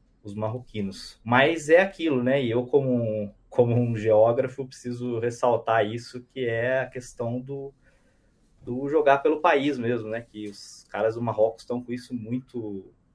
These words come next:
muito à flor da pele, né? Que era até normal numa Copa do Mundo, mas que pra eles acho que é uma, uma, uma situação ainda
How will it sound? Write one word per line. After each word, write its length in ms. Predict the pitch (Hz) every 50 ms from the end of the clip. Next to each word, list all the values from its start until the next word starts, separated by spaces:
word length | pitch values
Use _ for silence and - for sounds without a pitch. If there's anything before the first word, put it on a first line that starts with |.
| _ _
muito 520 | 98 101 104 107 - 113 107 95 95 90 -
à 100 | 98 98
flor 280 | - _ - 110 104 98
da 80 | 98
pele, 540 | 98 - - 101 104 123 131 127 104 98 98
né? 200 | 107 120 131 -
Que 120 | - - 98
era 200 | 117 139 117 92
até 200 | 92 - 107 110
normal 500 | 110 98 95 98 101 95 95 98 101 110
numa 200 | 104 98 98 -
Copa 240 | - 104 - 110 101
do 100 | 104 101
Mundo, 240 | 101 104 113 127
mas 220 | 120 117 113 110 -
que 260 | _ - 113 107 - _ _ _ _ _ _ _ _ _ _ _ _ _ _ _ -
pra 180 | - 113 110 107
eles 200 | 107 113 120 120
acho 180 | 123 120 -
que 80 | - 131
é 20 |
uma, 720 | 123 123 127 127 127 127 123 120 117 113 101 98 101 120 _ _ _ _ _ _ _ _
uma, 500 | 113 110 104 107 104 101 98 98 92 - -
uma 140 | 95 95 98
situação 560 | - _ - 110 110 - - - 110 107 110
ainda 500 | 107 110 107 107 113 110 107 104 98 -